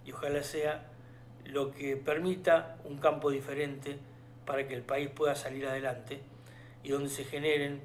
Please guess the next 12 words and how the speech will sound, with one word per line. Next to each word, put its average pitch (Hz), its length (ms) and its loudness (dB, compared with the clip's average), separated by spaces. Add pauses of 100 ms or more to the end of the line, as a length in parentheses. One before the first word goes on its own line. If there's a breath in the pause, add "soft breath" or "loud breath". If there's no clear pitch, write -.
(140)
políticas 147 540 0
de 139 60 -4
Estado, 143 520 4 (680 loud breath)
un 156 160 -6
gobierno 143 540 6
con 131 160 -6
consenso, 135 760 -2 (380 loud breath)
entre 127 340 -8
políticos, 135 720 -4
gremialistas, 131 720 -2
empresarios, 131 720 0
vecinos, 147 540 -4